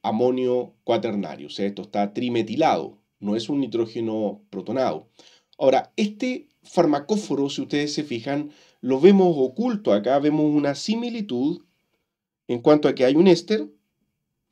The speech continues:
en cuanto a que hay una cadena, y luego un átomo de nitrógeno, una cadena y un átomo de nitrógeno. Pero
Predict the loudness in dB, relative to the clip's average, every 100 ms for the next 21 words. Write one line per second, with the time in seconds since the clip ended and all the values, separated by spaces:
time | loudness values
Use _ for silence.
0 | _ _ _ -6 -2 4 4 4 2 2
1 | 4 4 4 6 6 2 4 6 6 6
2 | 2 -2 _ _ _ _ _ _ _ _
3 | _ _ _ _ _ _ _ _ 2 8
4 | 8 8 6 4 4 6 6 6 6 6
5 | 4 2 -2 -4 -14 -14 -14 -10 -2 0
6 | 2 2 0 -4 _ _ _ -6 0 0
7 | 2 2 4 2 0 -2 -4 -20 _ _
8 | _ _ _ _ _ -12 -12 _ _ _
9 | _ _ _ _ _ _ _ _ _ _
10 | _ 2 4 4 2